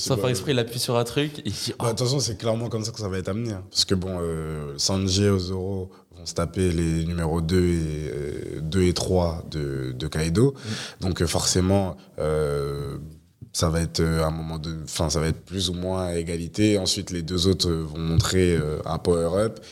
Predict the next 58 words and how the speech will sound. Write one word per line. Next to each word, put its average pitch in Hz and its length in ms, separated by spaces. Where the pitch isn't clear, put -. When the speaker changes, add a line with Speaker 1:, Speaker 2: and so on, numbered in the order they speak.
Speaker 2:
Et 80 80
du 78 100
coup, - 100
le 87 80
power-up 82 420
de, 73 480
de 71 160
Nomugara. 82 680
Donc, 82 240
forcément, 101 840
ça - 160
va, 76 400
ça 78 160
va 80 140
Speaker 1:
Ouais. 120 80
Speaker 2:
arriver 131 120
comme 90 140
ça. 95 260
Speaker 1:
C'est - 120
un 107 80
Speaker 2:
Ouais. 87 60
Speaker 1:
parallèle, 110 440
euh, 95 480
énorme 113 260
avec, 95 360
euh, 95 60
avec 92 140
ce - 80
qu'on 98 100
avait 92 180
à 95 100
Enies 92 280
Lobby. 107 220
Speaker 2:
Et 85 260
à 82 80
la 82 100
base, 85 220
t'as 90 80
aussi. 80 240
Speaker 1:
Ouais, 98 240
et 98 60
c'est - 240
archi 123 260
stylé 110 320
qu'on 98 240
ait 95 40
enfin 95 320
Queen 101 300
versus 92 300
Sanji 98 400
parce 95 240
qu'on 98 240
sait 113 240
qu'il - 180
y 95 40
a - 20
un 98 80
lien 101 380